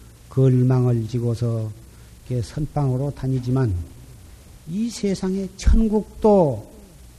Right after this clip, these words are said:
부러울 것이 없고 지옥도 두려울 것이 없는 그런 삶을 살아가는, 이,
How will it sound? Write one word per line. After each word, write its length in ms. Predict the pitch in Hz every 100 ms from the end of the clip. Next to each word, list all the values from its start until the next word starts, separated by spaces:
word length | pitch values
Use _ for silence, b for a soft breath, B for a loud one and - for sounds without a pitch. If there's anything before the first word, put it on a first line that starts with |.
| - -
부러울 420 | 147 147 139 139
것이 280 | 131 - 127
없고 400 | 120 - 123 110 - - - - - - - - - - - - - - -
지옥도 800 | - 214 247 240 - - 214 202 - - - - - -
두려울 420 | 113 131 117 107
것이 320 | 127 120 151
없는 580 | 127 117 123 117 - - - - - - -
그런 600 | - 170 196 220 226 220
삶을 680 | - 202 208 202 202 202 196 - - B B B
살아가는, 880 | - - 135 135 127 123 123 127 127 - - - - -
이, 300 | 82 80 76